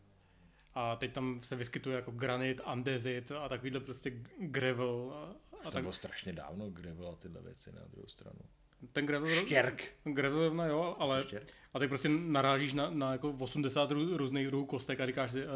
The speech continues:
Speaker 1: co, co to je, co s tím jako mám dělat?“ <laughs> Že jo? Ono ve výsledku to jako není zas tak jiný, je to prostě jiný materiál, který má trošku jinou barvu, jin-, jinou
Speaker 2: Hmm.
Speaker 1: strukturu a tak, ale,
Speaker 2: Dneska,
Speaker 1: ale jako
Speaker 2: dneska
Speaker 1: furt se
Speaker 2: s-,
Speaker 1: rozšiřuje, no.
Speaker 2: dneska jsi mi ukazoval, že jak, jak, eh, na, v tom našem realmu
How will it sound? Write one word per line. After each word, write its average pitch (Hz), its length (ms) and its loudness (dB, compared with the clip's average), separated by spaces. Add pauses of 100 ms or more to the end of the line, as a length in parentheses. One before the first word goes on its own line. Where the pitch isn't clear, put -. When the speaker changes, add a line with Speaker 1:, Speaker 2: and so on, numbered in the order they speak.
(200)
Speaker 1:
co, 123 140 -10
co - 260 -14
to 139 80 -4
je, 131 140 -2
co - 80 -10
s - 80 -10
tím 139 100 -2
jako 131 160 -2
mám 135 140 2
dělat?“ 139 300 2
<laughs> - 20 -4
Že 117 140 -4
jo? 143 80 0 (580)
Ono 139 120 4
ve 143 60 6
výsledku 139 340 2
to 131 60 2
jako 135 140 0
není 131 200 2
zas 127 80 0
tak 127 180 0
jiný, 127 180 2
je 131 80 2
to 123 80 -6
prostě 123 220 -4
jiný 131 180 2
materiál, 127 440 0
který 127 200 -4
má 123 180 0
trošku 127 260 -4
jinou 127 180 0
barvu, 123 320 -2
jin-, 127 240 -4
jinou 139 180 -2
Speaker 2:
Hmm. 127 100 -2
Speaker 1:
strukturu 127 340 -4
a 127 60 0
tak, 120 280 -4
ale, 131 160 -6 (1080)
Speaker 2:
Dneska, 143 200 2
Speaker 1:
ale 175 60 4
jako 175 120 2
Speaker 2:
dneska 139 220 -4
Speaker 1:
furt 175 100 6
se 185 60 6
Speaker 2:
s-, - 20 4
Speaker 1:
rozšiřuje, 165 400 0
no. 117 180 -8
Speaker 2:
dneska 113 280 0
jsi 113 100 -6
mi 127 80 0
ukazoval, 113 460 2
že 107 120 -4
jak, 107 300 -4
jak, 98 140 -6 (180)
eh, 101 200 -4
na, 98 200 -2
v - 120 -14
tom 104 120 -6
našem 104 300 -2
realmu 104 480 4